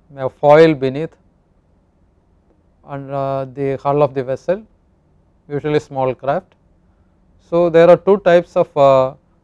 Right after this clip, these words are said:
foils used, one is a, uh, surface piercing foil and other one is submerged foil. If you consider, um,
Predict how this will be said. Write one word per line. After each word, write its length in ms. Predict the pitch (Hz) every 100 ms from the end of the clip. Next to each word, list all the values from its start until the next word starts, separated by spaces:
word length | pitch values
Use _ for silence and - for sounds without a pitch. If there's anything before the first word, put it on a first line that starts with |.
| _ _
foils 600 | 147 135 135 139 _ _ _ _ _ _ -
used, 360 | 135 139 131
one 160 | 139 139
is 180 | 143 -
a, 200 | 135 131 _ _ _ _ 135
uh, 260 | 131 131 131 _ _ _ _
surface 460 | - 135 156 175 -
piercing 460 | 160 160 208 185
foil 400 | 170 131 123 151 170
and 340 | 147 139 135 131 _ _ _ _ _ _ _ 135
other 200 | 135 156
one 380 | 151 131 147 -
is 460 | 139 131 - - _ _ _ _
submerged 540 | _ - 139 143 143 - -
foil. 260 | 120 123
If 140 | 131 156
you 80 |
consider, 560 | 151 165 175 180 151 175 - _ _ _ _ _ _ _ _ _
um, 460 | 147 135 139 135